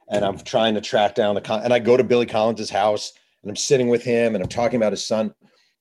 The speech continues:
and I'm just all about this story on my free time. I'm coming in on off days.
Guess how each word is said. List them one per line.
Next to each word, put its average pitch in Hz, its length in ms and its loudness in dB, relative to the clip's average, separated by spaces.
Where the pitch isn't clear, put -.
and 120 80 0
I'm 107 120 0
just 131 320 2
all 113 180 6
about 98 240 0
this - 160 -8
story 147 300 0
on 92 80 -6
my 87 100 -4
free 104 240 -12
time. 98 380 -6
I'm - 80 -16
coming 135 260 -2
in 123 80 2
on 104 140 -2
off 98 200 -4
days. 101 360 -6